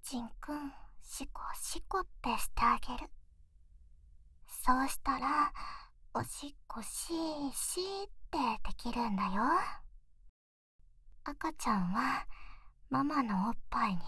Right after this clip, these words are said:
甘えてるだけでいいからね。大丈夫。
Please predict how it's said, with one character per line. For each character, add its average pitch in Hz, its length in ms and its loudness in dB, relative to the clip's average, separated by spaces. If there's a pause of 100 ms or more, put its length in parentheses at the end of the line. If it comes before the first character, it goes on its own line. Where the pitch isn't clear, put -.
(160)
甘 240 200 6
え 285 80 2
て 302 160 2
る 311 100 2
だ 311 140 -2
け 349 160 0
で 285 80 2
い 240 240 -4
い - 40 -4
か - 180 -2
ら 302 120 0
ね。 339 400 0 (1300)
大 233 320 2
丈 269 300 -4
夫。 311 220 -6